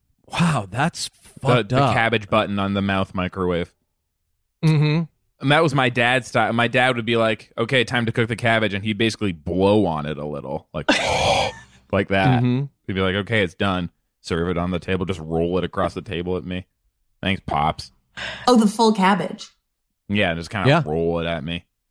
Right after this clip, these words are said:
Speaker 1: No, yeah, my dad, cabbage was a hand fruit for my
Speaker 2: Pretty
Speaker 1: dad.
Speaker 2: hard.
Speaker 1: He was, he was, he was chomping into it, and it would get
Speaker 2: Mm-hmm.
Speaker 1: everywhere,
Speaker 2: Mm-hmm.
Speaker 1: everywhere.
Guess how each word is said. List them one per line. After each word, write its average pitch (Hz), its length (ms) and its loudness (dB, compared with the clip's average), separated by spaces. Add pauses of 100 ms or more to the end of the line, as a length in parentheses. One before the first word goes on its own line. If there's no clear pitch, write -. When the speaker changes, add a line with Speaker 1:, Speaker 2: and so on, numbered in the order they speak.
(460)
Speaker 1:
No, 180 260 6
yeah, 147 220 4
my 147 200 2
dad, 131 240 2
cabbage 147 300 2
was 127 120 0
a 127 60 2
hand 117 280 2
fruit 101 220 -4
for 107 120 -2
my 95 40 0
Speaker 2:
Pretty 110 160 4
Speaker 1:
dad. 80 80 -2
Speaker 2:
hard. 73 300 0
Speaker 1:
He 117 120 4
was, 104 240 0
he 117 220 0
was, 110 280 -2
he 113 160 -2
was 113 140 0
chomping 101 380 -4
into 104 200 -10
it, - 100 -16
and 123 80 -2
it 151 60 4
would 139 160 0
get 139 200 0
Speaker 2:
Mm-hmm. 90 220 -6
Speaker 1:
everywhere, 131 1600 0
Speaker 2:
Mm-hmm. - 60 -2
Speaker 1:
everywhere. 98 960 -2